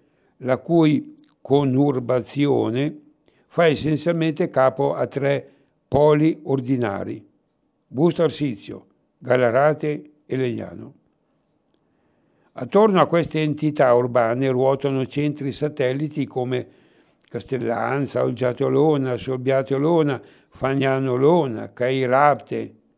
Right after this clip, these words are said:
Castelsepio e Tradate. E la nostra regione.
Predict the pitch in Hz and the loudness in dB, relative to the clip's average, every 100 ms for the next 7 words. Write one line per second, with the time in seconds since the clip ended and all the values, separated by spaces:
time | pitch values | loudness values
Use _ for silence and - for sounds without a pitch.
0 | _ _ 143 - 156 135 147 143 139 170 | _ _ -10 -6 -6 -4 -2 -4 -4 -8
1 | - - 143 135 135 123 98 92 117 113 | -8 -8 -8 -6 -6 -6 -8 -14 -16 -16
2 | - _ - _ _ _ _ _ _ _ | -20 _ -20 _ _ _ _ _ _ _
3 | _ _ _ _ _ _ _ 196 185 165 | _ _ _ _ _ _ _ 0 2 4
4 | 160 147 147 147 147 135 131 131 127 - | 2 2 0 -2 -2 0 0 -2 -4 -10